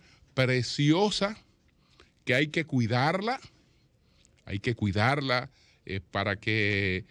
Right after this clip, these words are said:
eh, esos baños que están ahí, eh, la gente los, los, los pueda usar, pero hay que, hay que, hay, hay, hay que darle,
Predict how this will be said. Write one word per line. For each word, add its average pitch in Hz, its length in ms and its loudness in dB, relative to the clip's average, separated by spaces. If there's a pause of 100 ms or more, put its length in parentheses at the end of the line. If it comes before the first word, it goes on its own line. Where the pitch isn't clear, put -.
(320)
eh, 98 380 2 (340)
esos 107 420 0
baños 131 560 2
que - 80 -6
están 120 280 -2
ahí, 117 540 2 (520)
eh, 98 760 2 (240)
la 101 180 0
gente 113 340 0
los, 110 180 0 (120)
los, 113 140 -4 (140)
los 107 200 2
pueda 120 320 4
usar, 117 500 0 (640)
pero 110 260 -2
hay 123 140 0
que, 123 320 -2
hay 110 160 0
que, 107 160 -8
hay, 110 220 0
hay, 117 180 0 (300)
hay 113 180 0
que 120 140 -4
darle, 123 360 -2